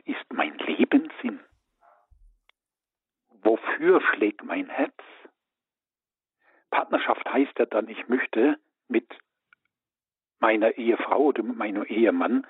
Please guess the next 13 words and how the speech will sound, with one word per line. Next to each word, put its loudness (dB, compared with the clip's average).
in -6
ein -4
gleiches 0
Ziel 4
versunken -4
sein. -10
Das -14
ist -4
der 2
geistliche 0
Bereich. -6
Und 6
natürlich, 2